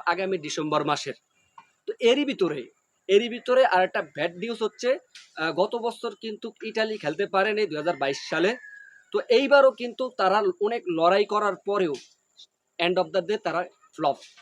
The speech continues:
তো এইবারও খেলতে পারবে না, আহ, দুই হাজার ছাব্বিশ বিশ্বকাপে।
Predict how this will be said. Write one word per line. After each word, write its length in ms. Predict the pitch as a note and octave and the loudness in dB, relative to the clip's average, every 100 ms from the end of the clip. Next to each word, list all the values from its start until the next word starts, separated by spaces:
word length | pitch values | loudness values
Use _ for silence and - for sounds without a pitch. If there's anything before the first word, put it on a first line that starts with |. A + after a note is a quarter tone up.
| _ - | _ -8
তো 60 | |
এইবারও 460 | G3+ G#3+ A3+ A3+ A#3 | 0 2 4 2 0
খেলতে 260 | E3 D#3+ | -4 -6
পারবে 320 | F#3 G3 G3+ G#3+ | -2 -2 0 0
না, 240 | B3 C4 - _ _ | 0 0 -8 _ _
আহ, 240 | D#3 D#3+ D3 - - | -4 -2 -2 -8 -8
দুই 100 | E3 | -4
হাজার 200 | E3+ A3+ G3 | 0 -2 -2
ছাব্বিশ 300 | C#3+ F3+ D#3 | -4 -4 -6
বিশ্বকাপে। 460 | C#3+ D3+ D3+ C3+ | -10 -8 -8 -8